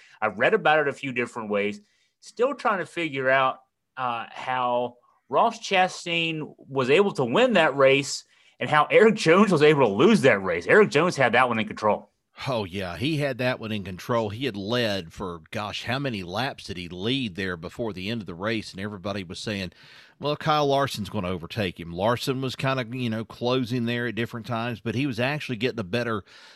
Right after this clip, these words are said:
Speaker 2: um, run on him as he would come out of, um, there at, uh, four and coming in toward the trioval, coming down toward the, the start-finish line. And so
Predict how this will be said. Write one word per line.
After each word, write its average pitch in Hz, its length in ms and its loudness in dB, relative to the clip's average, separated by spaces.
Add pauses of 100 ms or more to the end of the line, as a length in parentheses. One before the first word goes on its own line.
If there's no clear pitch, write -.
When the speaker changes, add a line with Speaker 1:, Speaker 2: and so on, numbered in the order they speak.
(120)
Speaker 2:
um, 92 320 -10
run 135 480 0
on 95 220 0
him 95 120 -6
as 95 140 -8
he 107 100 -6
would 87 140 -12
come 123 160 -4
out 110 140 -2
of, 92 260 -8
um, 92 520 -8 (120)
there 107 240 -4
at, 101 220 -14
uh, 90 220 -8
four 123 520 0
and 95 120 -10
coming 107 260 -2
in 104 180 -4
toward 110 360 -4
the 85 60 -18
trioval, 113 600 -2
coming 101 280 -4
down 101 300 -2
toward 123 400 -4
the, 95 180 -2 (360)
the 107 100 -10
start-finish - 600 -2
line. 90 260 -6
And 95 200 -12
so 104 300 0